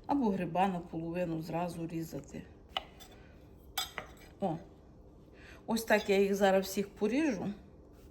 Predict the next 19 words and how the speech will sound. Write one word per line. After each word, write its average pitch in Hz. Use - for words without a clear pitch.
і 202
підемо 226
жарити. 170
А 226
тепер 233
нарізаємо 220
цибульку. 185
У -
мене 240
синя, 226
але 214
це 247
не 233
має 202
значення. -
Цибулька 214
може 190
бути 175
люба. 160